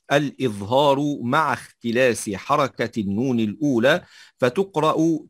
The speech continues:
"تأمننا"، يعني سنأتي قبل قليل ونبين كيفية،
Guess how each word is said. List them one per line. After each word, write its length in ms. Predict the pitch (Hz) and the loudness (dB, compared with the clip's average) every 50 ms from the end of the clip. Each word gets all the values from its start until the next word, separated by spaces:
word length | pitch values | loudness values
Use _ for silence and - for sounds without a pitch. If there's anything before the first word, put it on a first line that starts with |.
| _ - | _ 0
"تأمننا"، 1300 | 147 160 - - _ 127 113 113 117 117 120 131 139 147 147 139 127 117 110 107 110 101 90 82 85 | 0 0 0 -2 _ -4 -2 -2 0 0 0 2 2 2 0 0 0 0 0 0 0 0 -2 -4 -6
يعني 320 | 87 92 95 95 95 - - - | -8 -8 -6 -6 -8 -10 -10 -12
سنأتي 440 | 95 - 120 117 123 123 - - 113 | -10 -8 -6 -8 -8 -8 -10 -10 -8
قبل 220 | - - 110 110 | -6 -6 -6 -6
قليل 180 | 107 113 127 143 | -6 -6 -6 -4
ونبين 680 | 143 131 120 110 107 104 131 131 117 117 123 135 143 135 | -4 -2 -2 -2 0 0 0 0 -2 -2 -4 -4 -6 -6
كيفية، 540 | - 123 117 113 107 - 123 120 120 117 | -6 -4 -4 -4 -4 -4 -4 -2 -2 -4